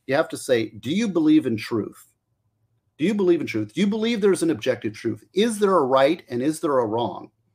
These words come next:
And is there truth and is there falsity?" Because if you don't believe in those things, then we can't communicate,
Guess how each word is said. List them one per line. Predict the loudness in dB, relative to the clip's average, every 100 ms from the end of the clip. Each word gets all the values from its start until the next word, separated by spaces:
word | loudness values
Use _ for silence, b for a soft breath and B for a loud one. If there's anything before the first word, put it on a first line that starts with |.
| _ _ _ 2
And | 2
is | 4
there | 0
truth | -2 0 4 6 4
and | -6
is | -6
there | -8
falsity?" | -4 -4 -4 -6 -14 -16 b b
Because | -4 -2
if | -2 0
you |
don't | 0 2
believe | 2 2 2
in | 2
those | 2 2
things, | -2 -4 -4 -8 _ -6
then | -2
we | 0 0 -4
can't | -2 0 0 -6
communicate, | -6 -4 -4 -8 -12